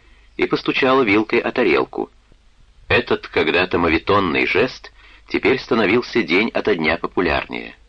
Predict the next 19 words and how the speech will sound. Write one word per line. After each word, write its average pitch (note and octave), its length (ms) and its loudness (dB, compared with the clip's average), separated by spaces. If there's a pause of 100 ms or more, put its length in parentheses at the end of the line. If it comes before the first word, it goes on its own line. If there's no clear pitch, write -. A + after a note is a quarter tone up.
(1000)
«Господа!» - 560 -2 (560)
крикнула C#2+ 440 0
Лохвицкая F2 580 -2
и, D#2 160 -2
дождавшись - 560 -2
тишины, G2+ 500 -2 (300)
продолжала F#2 580 2
уже G2+ 300 2
обыкновенным F2+ 580 -2
голосом. C2+ 540 0 (1040)
«Мы C3 120 2
собрались A#2+ 420 2
сегодня A2 480 2
здесь, F2+ 340 -2
чтобы G#2+ 340 0
приветствовать G2+ 720 0
нашего F#2 380 0
доброго F#2+ 400 0
товарища, G#2+ 640 0